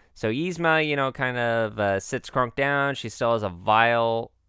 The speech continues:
of glowing pink potion that she's protective of. Um, Krunk tries to run away, but she says, "I have a proposition." And he's like, "Ew." And so we get a little sex joke,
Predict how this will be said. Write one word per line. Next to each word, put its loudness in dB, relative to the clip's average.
of -4
glowing -4
pink -8
potion -6
that -6
she's -12
protective -6
of. 0
Um, -4
Krunk -4
tries -2
to -8
run 0
away, 0
but -6
she -14
says, -8
"I -2
have 0
a -2
proposition." -2
And -6
he's -8
like, -8
"Ew." 4
And -14
so -4
we -8
get -4
a -4
little -6
sex -8
joke, -6